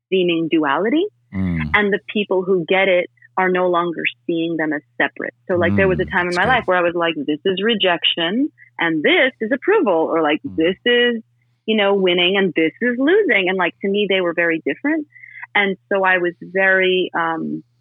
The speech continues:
Speaker 1: upset by one and eager to have the other. And what I realized was actually, like, the light is made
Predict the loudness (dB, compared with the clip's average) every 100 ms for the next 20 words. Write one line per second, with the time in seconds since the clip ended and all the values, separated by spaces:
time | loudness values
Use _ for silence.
0 | _ -4 -4 _ 0 2 2 2 2 0
1 | 0 -2 0 0 2 0 0 -2 -2 -2
2 | -2 0 0 0 -2 -2 -2 -2 -2 0
3 | 0 -2 -4 -2 -2 -4 -6 -4 -4 -6
4 | -6 -2 -2 0 0 -2 -4 -8 -6 -4
5 | -2